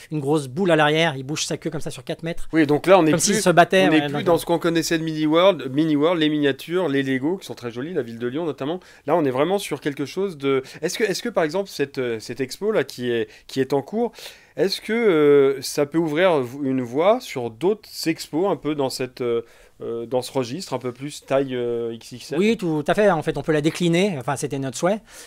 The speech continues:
Speaker 1: Et, euh, et on a déjà eu des demandes par des parcs,
Speaker 2: Ah oui, parce que
Speaker 1: euh,
Speaker 2: ça,
Speaker 1: voilà.
Speaker 2: vous êtes propriétaire de cette
Speaker 1: Oui, on est
Speaker 2: expo.
Speaker 1: propriétaire. On l'a créé
Speaker 2: Contrairement
Speaker 1: de
Speaker 2: à
Speaker 1: A à Z. Enfin, tout, hein, je, que ça va, que ça aille, euh, du mouvement qu'on a demandé à retravailler sur plusieurs dinosaures depuis trois ans,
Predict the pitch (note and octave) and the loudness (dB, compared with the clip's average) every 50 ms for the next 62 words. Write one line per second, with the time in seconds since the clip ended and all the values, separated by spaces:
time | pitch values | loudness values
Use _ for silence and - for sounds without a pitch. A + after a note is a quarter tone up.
0 | - - D3 C#3+ C#3+ C#3 C#3 C#3 C3+ C3+ C3+ C3+ C3+ C#3+ C#3+ D3 C3+ D3 C#3 C#3 | -10 -4 0 0 2 2 2 2 0 0 0 0 0 0 -2 -2 0 0 2 2
1 | D#3 D#3 D#3 D3 D3+ C#3 D3+ D3+ D#3 D#3+ D3 - C#3+ C3 C3+ A#2+ D3 C#3 - G3+ | 2 2 2 0 0 0 2 2 2 2 2 2 0 0 0 2 2 2 4 4
2 | B3 A#3+ F#3+ D3 B2+ F3+ D#3+ - A3+ A#3 G3 D#3+ D#3+ D3+ - F#3 A3+ - G3 G3 | 4 4 2 0 0 0 2 4 4 2 2 2 -2 0 4 4 2 4 4 2
3 | F#3 E3+ C3 B2+ B2 A2 G#2 - B2 B2 A#2 - F3 F#3+ G3+ G#3 G3 G3 G3 E3+ | 2 2 4 2 0 0 -2 -6 -12 -8 -2 2 6 6 6 6 6 4 2 2
4 | G3 F#3 - E3+ D3+ D3 C#3+ D3 D3+ - D#3+ D#3 D#3 E3 E3+ F#3 E3+ D#3+ E3 E3+ | 2 2 2 2 2 4 4 2 4 6 6 8 8 8 8 8 8 10 10 10
5 | E3+ D#3+ D#3+ E3 D3+ C#3 C3 - D3+ C3 B2 - F#3 G3 F3 D3 C3+ C3 B2+ B2+ | 10 10 8 4 4 4 0 0 -2 -2 -2 -2 -2 0 0 0 -2 -2 -4 -4
6 | A#2+ - - - - - _ - - - C#3+ C3+ C#3 C3+ C3+ C3 - - D3 D3+ | -6 -8 -14 -20 -20 -20 _ -6 -2 0 2 2 2 0 0 -2 0 4 4 6
7 | D#3 D3 D3 C3+ C3+ B2+ - - - _ - C3+ D3+ D#3 F3+ F3 E3 F3 F3 D#3+ | 6 4 2 0 -2 -4 -8 -14 -20 _ -10 -4 0 2 2 4 6 6 6 4
8 | - D#3 D3+ D3 D3 D3+ D3+ D3 D3+ D#3 D3+ C#3+ C#3+ C#3 C#3 C3+ C3 D3+ - - | 4 2 2 2 2 2 2 4 4 4 4 4 4 4 4 2 0 0 2 2
9 | D3+ D3 D3+ D3+ D#3 - - C#3+ - D#3 C#3 D3 C#3 C#3+ D3 D3 C#3+ C#3 D3 C#3 | 2 2 4 2 0 -2 -2 -4 -4 -4 -4 -2 -2 -2 -2 -2 0 0 0 0
10 | C#3 A#2+ - B2 - D3+ D3 C#3 D3 D#3 E3 F3 F3+ F#3+ | -2 -6 -10 -4 0 0 2 2 4 2 2 2 0 -2